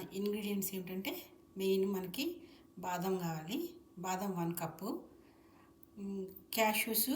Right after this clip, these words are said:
పిస్తా. పిస్తా మీకు ఆప్షనల్ అండి, కావాలంటే వేసుకోవచ్చు, లేకపోతే లేదు. ఆ, mostly, ఉమ్, పిస్తా and, ఆ, కాజు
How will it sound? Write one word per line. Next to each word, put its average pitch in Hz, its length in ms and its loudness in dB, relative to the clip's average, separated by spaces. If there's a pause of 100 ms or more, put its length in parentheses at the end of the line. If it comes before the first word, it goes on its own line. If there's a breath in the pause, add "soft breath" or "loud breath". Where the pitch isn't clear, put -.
(680)
పిస్తా. 233 300 0
పిస్తా - 640 2
మీకు 226 260 2
ఆప్షనల్ 196 480 0
అండి, 196 180 -4
కావాలంటే 185 540 -4
వేసుకోవచ్చు, 180 560 -4
లేకపోతే 170 460 -8
లేదు. 165 360 -4 (640 loud breath)
ఆ, 208 40 -6 (580)
mostly, 208 500 0 (640)
ఉమ్, 180 400 -12
పిస్తా 247 380 2 (100)
and, 202 160 0 (420)
ఆ, 175 420 -4 (440 loud breath)
కాజు 208 560 0